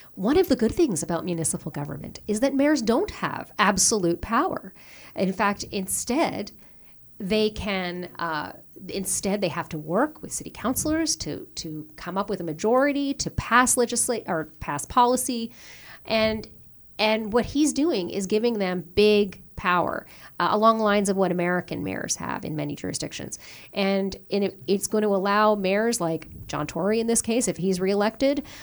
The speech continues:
uh, to, to basically do what he wants. And I mean, it's supposed to be in relation to government priorities. So I guess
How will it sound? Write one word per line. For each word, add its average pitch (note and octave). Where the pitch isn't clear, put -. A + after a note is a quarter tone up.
uh, G3
to, G#3
to A3+
basically C#4+
do A#3+
what B3
he C#4
wants. G3
And F#3+
I G3
mean, G3+
it's G3+
supposed C#4+
to D4+
be A3+
in G3
relation F#3+
to F3+
government A#3
priorities. D4+
So G#3+
I G3+
guess G#3+